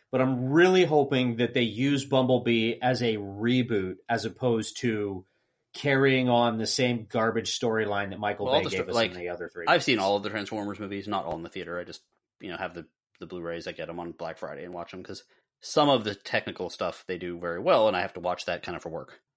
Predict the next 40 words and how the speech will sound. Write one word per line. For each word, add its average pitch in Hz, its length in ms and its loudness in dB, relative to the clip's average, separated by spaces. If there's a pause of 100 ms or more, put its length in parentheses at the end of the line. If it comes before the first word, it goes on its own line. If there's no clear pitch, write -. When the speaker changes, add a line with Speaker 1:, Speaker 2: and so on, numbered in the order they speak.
(140)
Speaker 2:
uh, 92 80 -10
especially, 98 440 -2
like, 82 160 -4
the 92 80 -16
transforming 92 520 -6
of 82 120 -8
the 90 80 -6
tight - 220 -6
opening 90 240 -8
Speaker 1:
Right. 87 60 -8
Speaker 2:
sequences 95 420 -6
and 92 100 -8
stuff, - 200 -4
'cause 92 120 -6
that's 87 160 -4
a, 85 140 -8 (180)
that's 101 160 -8
a - 40 -12
plug-in 92 400 0
for 95 80 -8
the 85 80 -8
program 87 340 -6
that 73 80 -8
I 80 200 -10 (140)
use - 240 -16 (420)
and 87 80 -10
I 82 40 -4
teach. - 300 -12 (420)
Speaker 1:
Mm-hmm. 101 220 -12 (140)
Speaker 2:
Uh, 110 60 -4
it's - 100 -6
called 113 160 2
Transform, 92 480 -2 (460)
uh, 90 80 -8
for 92 160 -8
C 101 140 -6
forty - 280 -10 (380)
by 208 140 0
Grayscale 160 420 4
Gorilla, 120 260 -2